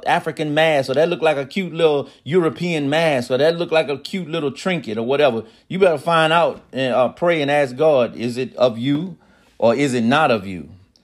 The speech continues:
Because then when you, uh, bring things into your house,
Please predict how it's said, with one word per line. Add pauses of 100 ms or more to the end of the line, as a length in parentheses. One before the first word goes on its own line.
(220)
Because
then
when
you, (380)
uh,
bring
things
into
your (460)
house,